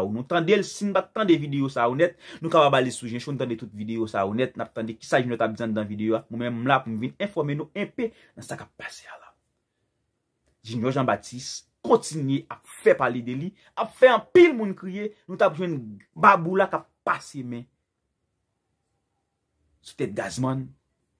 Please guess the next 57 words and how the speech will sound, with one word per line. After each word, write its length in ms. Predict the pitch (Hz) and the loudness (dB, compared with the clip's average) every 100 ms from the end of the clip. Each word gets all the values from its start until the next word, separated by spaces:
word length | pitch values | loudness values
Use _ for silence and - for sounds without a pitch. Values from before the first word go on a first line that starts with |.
| _ _ | _ _
Paske 140 | 139 127 | -10 -4
gen 80 | 120 | 2
de 80 | 131 | 2
bagay 220 | 123 101 | 2 -2
m 60 | 101 | -4
pa 120 | 127 | -2
ka 100 | 123 - | -2 -2
poute, 200 | 117 127 | -10 -6
se 160 | 123 | -4
mwen 140 | 110 113 | -4 -4
k 80 | |
ap 80 | - 113 | -8 -4
pale. 220 | 110 110 | -4 -6
Se 100 | 110 | -6
pou 80 | 110 | -2
m 80 | 107 | 0
pa 100 | 107 | 0
analiz 400 | 107 104 101 101 | -2 -4 -6 -6
yo 100 | 131 - _ - | -8 -8 _ -8
menm 240 | 135 135 131 | -2 0 0
jan 160 | 135 123 | 0 2
lè 80 | |
Gazmann 300 | 113 110 113 | 2 0 -2
t 60 | 107 | -4
ap 100 | - | -6
kriye 300 | - 139 131 | -8 -2 -2
premyè 300 | 113 117 113 107 | 0 -4 -4 -4
fwa, 280 | 113 120 - _ _ _ - | -4 -4 -6 _ _ _ -8
lè 100 | 123 | -2
l 80 | 127 165 | 0 2
te 100 | 160 | 2
frape 400 | - 147 120 143 | 4 0 2 -2
l, 80 | 123 | -2
manman 200 | 123 120 | 0 0
l 60 | 123 | 0
mouri, 200 | 131 117 | -2 -2
papa 180 | 120 117 | -2 0
l 60 | |
pa 100 | 123 113 | -2 -2
pran 180 | 117 | -4
l 40 | 120 | 0
nan 140 | 123 | 2
la. 120 | 143 143 _ - | 2 0 _ -8
Enben, 240 | 135 143 | -4 -4
sa 220 | - 170 | 2 2
f 100 | - 175 | 2 -2
on 100 | 143 170 | 0 8
gòl 220 | 185 185 - | 8 8 -8
pi 140 | 302 233 | -4 2
rèd 160 | 214 185 | 2 0
ankò, 240 | 180 196 - _ _ _ _ _ _ _ _ - | -4 -6 -8 _ _ _ _ _ _ _ _ -12
gòl 240 | 151 165 143 | 0 0 2
pou 100 | 143 | 0
Gazmann. 440 | 139 147 143 147 - _ _ _ _ | 0 0 -4 -4 -10 _ _ _ _
Gazmann 320 | 120 113 117 113 | -12 -8 -4 -4
ap 140 | 110 | -4
soufri, 400 | - 151 147 156 | -4 -4 -6 -16